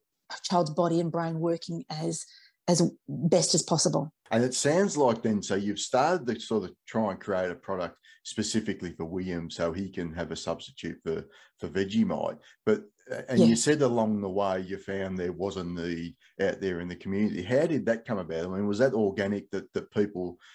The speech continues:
Speaker 2: sort of, as you started telling your story, you found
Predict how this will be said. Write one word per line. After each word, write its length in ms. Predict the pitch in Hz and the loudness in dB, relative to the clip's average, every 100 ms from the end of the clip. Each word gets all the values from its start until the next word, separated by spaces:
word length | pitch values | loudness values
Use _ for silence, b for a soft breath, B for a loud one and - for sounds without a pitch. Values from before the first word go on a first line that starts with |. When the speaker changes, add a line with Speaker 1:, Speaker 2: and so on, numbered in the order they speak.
| b | b
Speaker 2:
sort 220 | - 107 | -4 -2
of, 100 | 92 | 0
as 220 | 90 95 87 | -2 -2 -4
you 120 | 95 | -8
started 380 | - 90 87 - | -2 0 -2 -4
telling 340 | 98 85 82 | -6 -6 -6
your 280 | 90 92 92 | -2 -2 -2
story, 500 | - 90 87 87 85 | -2 -4 -2 -4 -6
you 140 | 85 | -8
found 480 | - 90 85 82 | -6 -4 -4 -4